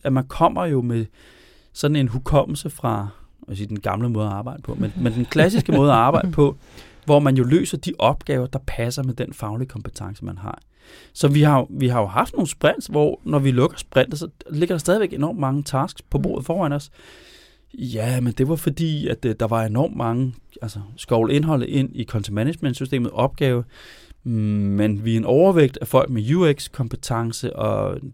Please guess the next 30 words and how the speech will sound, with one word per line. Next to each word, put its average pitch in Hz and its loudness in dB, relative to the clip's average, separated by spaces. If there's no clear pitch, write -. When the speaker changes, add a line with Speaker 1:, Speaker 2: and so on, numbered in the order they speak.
Speaker 1:
ah, 139 -6
det 147 0
synes 143 -4
vi 123 0
ikke 117 -6
lige 131 0
passede 117 -4
til - -14
det, 127 -4
som 110 -10
vi 123 -10
kunne. 127 -4
Men 123 2
det 120 -8
sjove 160 0
er 127 0
jo, 135 -2
at 143 -8
de 143 -4
fleste 180 -6
mennesker, 131 -4
de 165 -4
er - 0
jo 165 0
motiveret 131 -4
af 117 -6
at 120 -10
få 101 -6
lavet 117 -2
noget. 95 -6